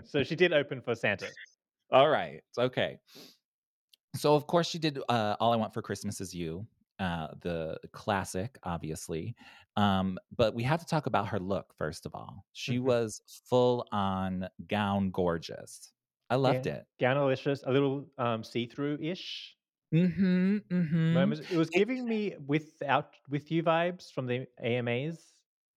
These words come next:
Speaker 2: Okay,
Speaker 1: The
Speaker 2: yes.
Speaker 1: big
Speaker 2: Oh,
Speaker 1: dress,
Speaker 2: now
Speaker 1: big
Speaker 2: I see
Speaker 1: train.
Speaker 2: that. Mm-hmm. You know what it was giving me?
Speaker 1: What?
Speaker 2: <laughs> So what was, what is it giving you? It was giving me Golden Globes twenty eighteen.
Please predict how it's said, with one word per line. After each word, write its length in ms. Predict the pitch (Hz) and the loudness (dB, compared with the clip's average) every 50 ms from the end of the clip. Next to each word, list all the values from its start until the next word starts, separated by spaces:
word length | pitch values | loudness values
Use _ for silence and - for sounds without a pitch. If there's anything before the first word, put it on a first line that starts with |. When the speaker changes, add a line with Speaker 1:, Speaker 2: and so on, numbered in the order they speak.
| _ _ _ _ _ _ _ _ _ _ _ _ _ _ - - - - - - _ | _ _ _ _ _ _ _ _ _ _ _ _ _ _ -14 -14 -12 -14 -14 4 _
Speaker 2:
Okay, 600 | 131 139 170 - - - 180 160 160 175 208 226 | 8 8 8 6 2 2 4 4 4 2 0 -4
Speaker 1:
The 60 | 113 120 | -4 0
Speaker 2:
yes. 180 | 120 135 143 | 2 4 6
Speaker 1:
big 160 | 147 135 131 131 | 6 6 6 4
Speaker 2:
Oh, 80 | 123 120 | 4 4
Speaker 1:
dress, 180 | 135 131 135 - 127 | 4 4 4 4 4
Speaker 2:
now 80 | 135 143 | 4 4
Speaker 1:
big 40 | |
Speaker 2:
I 20 | 147 | 4
see 80 | 147 - | 2 -2
Speaker 1:
train. 220 | - 127 127 127 135 | -2 -2 -2 0 -2
Speaker 2:
that. 200 | 127 107 95 95 - _ _ _ _ _ _ - | -2 -2 -2 -6 -12 _ _ _ _ _ _ -6
Mm-hmm. 340 | 147 147 139 147 147 147 151 170 | -4 -2 0 0 -2 -2 -2 -4
You 160 | - 135 143 165 | -6 -4 -2 0
know 120 | 190 202 | 2 2
what 120 | 220 214 | 2 2
it 60 | 196 170 | 2 0
was 160 | 160 135 120 | -2 -6 -2
giving 320 | 110 131 117 120 113 110 | -2 -2 0 0 0 0
me? 340 | 104 104 107 107 110 123 147 143 - _ _ | 2 0 0 -2 -2 -4 -6 -10 -14 _ _
Speaker 1:
What? 260 | 117 110 104 101 101 - - 587 175 - | -6 -4 -4 -4 -4 -6 -4 -4 4 4
Speaker 2:
<laughs> 100 | 214 - - 302 302 - - - - - _ _ - - - - | 4 4 4 -2 -4 -6 -4 -6 -8 -8 _ _ -10 -8 -8 -6
So 100 | 247 190 | -8 -6
what 260 | 165 147 123 135 151 156 | -4 -2 0 0 0 0
was, 80 | 147 143 | 0 -4
what 260 | 135 - 147 151 165 | -6 2 2 2 2
is 100 | 180 175 | 2 -6
it 60 | 180 | -8
giving 340 | 170 160 151 139 123 113 107 | -6 -4 -4 -4 -4 -6 -6
you? 180 | - 95 92 - - 190 170 - - - - 175 - | -6 -6 -8 -6 -8 -8 -8 -8 -10 -10 -10 -4 -2
It 120 | - 220 | -2 0
was 160 | 214 220 190 165 | 0 -2 -2 2
giving 300 | 151 190 190 196 185 175 | 2 2 2 2 0 0
me 100 | 170 170 | -2 -4
Golden 380 | 143 131 143 139 143 147 147 | 2 4 4 4 4 0 -4
Globes 540 | 131 - 123 131 127 127 123 117 113 - - | -4 0 2 2 2 2 2 -2 -6 -12 -14
twenty 340 | - 135 131 123 127 127 123 | -8 -4 -2 -2 -2 -2 -4
eighteen. 680 | 110 113 - - - - 127 120 120 110 87 78 - | -6 -8 -10 -12 -10 -6 -4 -2 -2 -2 -4 -6 -10